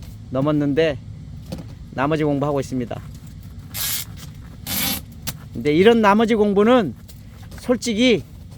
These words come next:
근래 드물어서 들어와서 이제 또 처음이거든요.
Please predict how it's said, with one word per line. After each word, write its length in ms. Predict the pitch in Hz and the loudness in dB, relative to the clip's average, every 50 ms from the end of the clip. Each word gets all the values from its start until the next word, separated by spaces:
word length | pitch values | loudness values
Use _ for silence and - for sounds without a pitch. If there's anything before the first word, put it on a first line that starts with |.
| - - - - | -18 -18 -16 -4
근래 320 | - 180 208 226 233 240 | 0 2 6 8 8 6
드물어서 680 | 196 190 202 196 202 190 196 190 170 196 190 175 156 - - - | 6 4 0 0 0 0 0 0 0 0 0 0 0 -2 -6 -6
들어와서 420 | 175 170 185 180 170 156 170 165 | -2 0 0 0 0 0 -2 -4
이제 180 | 147 123 156 147 - - | -2 -2 -4 -6 -6 -8
또 80 | - 165 | -10 -10
처음이거든요. 580 | - - - 254 240 233 196 180 131 131 127 | -10 -4 -2 0 2 2 2 0 0 -2 -2